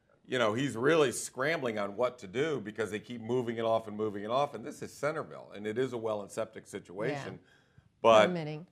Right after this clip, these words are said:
Speaker 1: so there are those risks, there are those things. But I wanna whip back to this appraisal one time.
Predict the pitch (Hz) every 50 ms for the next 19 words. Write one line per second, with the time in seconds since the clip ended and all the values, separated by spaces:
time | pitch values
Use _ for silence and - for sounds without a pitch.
0 | _ _ _ _ _ _ _ - - 151 156 147 143 143 139 139 - - _ _
1 | _ _ _ _ _ _ 120 120 131 139 - 131 147 160 170 165 170 160 151 131
2 | 113 120 135 151 135 107 - - - - 120 113 113 113 123 127 123 127 117 -
3 | 156 151 135 101 110 107 78 95 117 120 123 123 123 120 117 - - 123 131 127
4 | - - 131 127 127 123 - - 131 117 117 110 113 - 113 - - 139 151 185
5 | 185 170 143 117 113 107 101 101 107 101 101 101 107